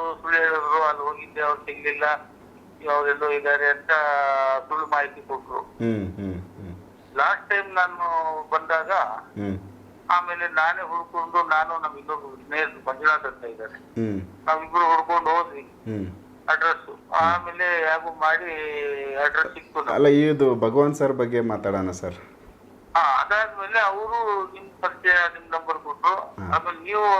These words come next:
Speaker 1: ಭಗವಾನ್ ಗುರುಜಿ ಬಗ್ಗೆ ನೀವು ಮಾಹಿತಿ ಕೊಟ್ರಿ.
Speaker 2: ಹೌದು.
Speaker 1: ಅದಾದ್ಮೇಲೆ ನನ್ ಪ್ರಾಬ್ಲಮ್ಸ್ ಎಲ್ಲ ಹೇಳ್ದೆ, ಅವ್ನಿಗೆ ಬಹಳ ಆಟಿಸಮ್ ಇದೆ ಸರ್
Speaker 2: ಹ್ಮ್.
Speaker 1: ಗುರುಜಿ, ಅವ್ನಿಗೆ ತುಂಬಾ ಹೊಡೆಯೋದು ಬಡಿಯೋದು ಎಲ್ಲ ಮಾಡ್ತಾನೆ,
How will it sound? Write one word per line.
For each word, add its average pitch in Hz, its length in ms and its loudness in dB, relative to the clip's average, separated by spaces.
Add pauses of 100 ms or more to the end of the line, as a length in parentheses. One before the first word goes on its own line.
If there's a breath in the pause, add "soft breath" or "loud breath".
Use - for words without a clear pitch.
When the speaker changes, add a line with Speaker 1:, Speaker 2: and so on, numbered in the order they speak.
(540)
Speaker 1:
ಭಗವಾನ್ 156 260 0
ಗುರುಜಿ 147 400 -2
ಬಗ್ಗೆ 139 640 -4
ನೀವು 131 520 -14 (300)
ಮಾಹಿತಿ 139 280 0
ಕೊಟ್ರಿ. - 640 -12
Speaker 2:
ಹೌದು. 90 220 -6 (280)
Speaker 1:
ಅದಾದ್ಮೇಲೆ 202 640 -2
ನನ್ 190 280 -2
ಪ್ರಾಬ್ಲಮ್ಸ್ 180 480 -4
ಎಲ್ಲ 170 100 -6
ಹೇಳ್ದೆ, 160 400 2
ಅವ್ನಿಗೆ 143 460 -4 (100)
ಬಹಳ 143 180 2 (380)
ಆಟಿಸಮ್ 143 400 -4
ಇದೆ 131 200 -4
ಸರ್ 135 320 0
Speaker 2:
ಹ್ಮ್. 98 500 -6
Speaker 1:
ಗುರುಜಿ, 135 460 -4
ಅವ್ನಿಗೆ 131 460 0 (1120)
ತುಂಬಾ 147 220 -2
ಹೊಡೆಯೋದು 135 480 -2
ಬಡಿಯೋದು 131 500 -6
ಎಲ್ಲ 127 160 -6
ಮಾಡ್ತಾನೆ, 127 600 -2